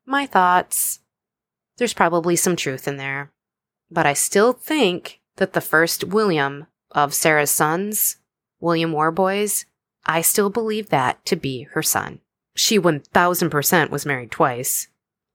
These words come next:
And let's not forget, um, Meemaw had bruises and was malnourished. And she was terrified.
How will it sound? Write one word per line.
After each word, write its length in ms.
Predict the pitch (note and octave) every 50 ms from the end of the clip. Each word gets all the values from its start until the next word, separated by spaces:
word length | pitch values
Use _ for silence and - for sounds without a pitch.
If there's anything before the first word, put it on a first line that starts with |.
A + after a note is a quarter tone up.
| _ _ _
And 280 | F3+ F3 F3 E3 - -
let's 260 | G3+ F#3+ F#3+ - -
not 200 | A3 G3+ - -
forget, 520 | - E3 - F3+ F#3+ F#3 C#3 B2+ A#2+ - _ _ _ _ _ _ _ _ _ _ _ _ _ -
um, 380 | E3+ D#3+ D#3 D#3 D#3 D#3 - - _ _
Meemaw 420 | F3+ F3+ G#3+ A#3+ C4+ C#4 C4+ A#3+
had 240 | F#3+ F#3+ G#3+ D#3+ -
bruises 760 | - D3+ D#3+ F#3 A3 A3 - D3 G#2 B2 C#3 - - - - _ _ _ _ _ _ _ _ _ _ -
and 240 | F#3 F3+ F3 F3+ E3+
was 220 | F3+ E3+ D#3+ -
malnourished. 1000 | - E3+ D#3 E3 F3 F#3 F#3+ E3+ D#3 E3+ G3+ F#3 C3 B2 C3+ - - - - - _ _ _ _ _ _ _ _ _ _ _ _ _ _ _ _ _ _
And 440 | F#3+ F#3+ F3+ F3 F3+ F3+ F3+ - - - _ _ _ _ _ _ _ - - - - -
she 180 | - - - B3+
was 100 | B3 -
terrified. 640 | - - D#4 E4+ D#4 - - C#3 C3+ C3 C3+ D3